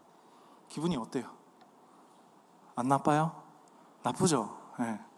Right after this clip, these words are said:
처음엔 나빠요. 지금은 이제 죄인이라고 딱 들어도, "어, 죄인이죠." 이렇게 받아들이지만, 예, 처음에 탁 죄인이라 하면 기분이 언짢아요.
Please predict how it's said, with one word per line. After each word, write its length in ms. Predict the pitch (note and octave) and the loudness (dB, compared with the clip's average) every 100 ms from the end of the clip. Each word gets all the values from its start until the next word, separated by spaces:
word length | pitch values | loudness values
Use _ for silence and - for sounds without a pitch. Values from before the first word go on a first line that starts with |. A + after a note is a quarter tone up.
| - - | -20 2
처음엔 320 | - - F#3 | 10 12 12
나빠요. 400 | B2+ - C#3 A2+ - - - | 10 8 6 4 -4 0 10
지금은 580 | A3+ B3+ E4+ C4+ F#3 | 12 12 12 12 12
이제 300 | D3+ D#3 C#3 | 12 12 12
죄인이라고 500 | - E3+ G#3 G#3+ D#3 | 12 12 12 12 12
딱 140 | D3+ - | 10 6
들어도, 280 | D#3 C3+ B2 - - - | 8 8 6 0 4 12
"어, 240 | E3+ C#3+ | 12 12
죄인이죠." 720 | - E3 G3 D#3 C#3 - - | 12 12 12 12 6 -2 -2
이렇게 300 | D#3 D#3 D3+ | 4 6 6
받아들이지만, 960 | C#3+ D3 D#3+ D3 C#3 C#3 B2 A#2+ B2+ A#2 - - - - - - | 8 12 12 12 10 8 8 4 2 0 -12 -20 -18 -20 -14 -8
예, 120 | A2 A2 | -8 -2
처음에 340 | - G#3+ G#3 G3+ | 10 10 10 6
탁 240 | - - | -2 -2
죄인이라 420 | - C#3 F3 D3+ | 2 4 6 4
하면 420 | E3 E3+ C#3+ C3 A2+ | 6 4 2 -2 -6
기분이 560 | - B2+ D3+ F#3 E3 B2 - - - - | -6 -4 -2 -2 -2 -6 -12 -20 -20 -4
언짢아요. 760 | A#2 B2 - E3+ E3 A#2+ G#2+ | -2 0 4 4 4 0 -4